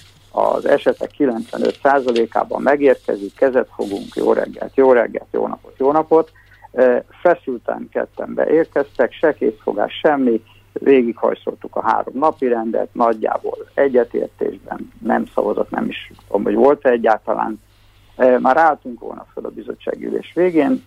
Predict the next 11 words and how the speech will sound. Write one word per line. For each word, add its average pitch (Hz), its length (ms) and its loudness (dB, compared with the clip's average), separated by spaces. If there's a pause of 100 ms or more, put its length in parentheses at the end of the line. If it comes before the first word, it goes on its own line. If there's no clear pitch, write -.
és - 140 -20
akkor 127 140 4
elnök 120 420 2
úr 113 280 -6 (460)
teljesen 113 500 0
ilyen 110 160 -12
napi 135 320 -2
renden 113 500 -6
kívül, 104 480 -2 (400)
ö, - 220 0 (500)
ügyrendtől 120 1400 2